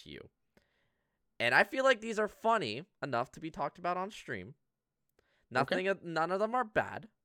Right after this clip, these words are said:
Speaker 2: I don't care if they're bad.
Speaker 1: <laughs> But I'm gonna say a couple key words based on a story, and I want you to just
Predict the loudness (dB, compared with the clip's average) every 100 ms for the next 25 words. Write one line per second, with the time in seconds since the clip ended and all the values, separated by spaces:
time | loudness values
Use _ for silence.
0 | _ _ _ _ _ _ _ _ _ -4
1 | 0 -2 -2 0 0 0 -6 -4 -6 0
2 | 2 2 0 -10 -14 -18 -20 -18 -18 2
3 | 6 8 6 _ _ 2 2 4 0 2
4 | 2 2 -2 _ -4 -2 -2 -6 -6 -2
5 | 0 -2 -4 -4 -4 -6 -8 -6 -2 -2
6 | 0 0 -2 -4 -6 -14 -8 -8